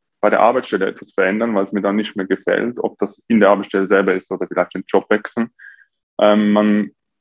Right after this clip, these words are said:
überlegt sich im Voraus, okay, gut, welche Optionen habe ich? Man denkt sich aber so stark durch, dass man, wie gesagt,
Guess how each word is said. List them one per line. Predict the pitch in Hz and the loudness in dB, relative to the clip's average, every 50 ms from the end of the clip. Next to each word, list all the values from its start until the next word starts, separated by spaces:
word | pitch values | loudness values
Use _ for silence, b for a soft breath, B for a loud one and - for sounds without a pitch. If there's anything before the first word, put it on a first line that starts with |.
| _ _ - | _ _ -4
überlegt | - 120 117 113 110 113 123 131 131 131 - - | -2 0 2 2 4 4 4 2 2 0 -4 -8
sich | - 127 123 120 - - | -4 -4 -4 -4 -4 -8
im | 123 104 - | -8 -8 -2
Voraus, | - 113 113 113 113 107 - | 0 2 2 2 2 0 -2
okay, | 113 - - - | -8 -10 -10 -16
gut, | - - 117 107 | -8 -8 -8 -2
welche | 110 110 104 - 107 - | -2 -2 -2 -2 -6 -8
Optionen | - _ _ _ - 113 110 110 110 101 98 | -8 _ _ _ -2 0 0 0 -2 -2 0
habe | 104 101 113 117 - 123 | 2 2 2 2 2 -2
ich? | 113 - - | -4 -4 -4
Man | 107 104 104 | -4 -2 0
denkt | 113 120 127 123 - | 0 -2 -2 -2 -2
sich | 120 107 | -2 0
aber | 104 107 104 107 _ _ - _ _ _ _ - | 0 -2 -6 -6 _ _ -20 _ _ _ _ -20
so | 117 _ - 123 123 | -16 _ -4 -4 -4
stark | - - - 113 110 107 - - | -2 2 4 4 4 4 2 2
durch, | 123 120 120 113 - | 4 4 4 4 2
dass | - 107 104 | -2 -6 -6
man, | 107 104 101 104 101 | -4 -6 -4 -4 -6
wie | 104 104 | -6 -8
gesagt, | - 101 - 104 101 98 - | -8 -4 -2 -2 -2 -2 -6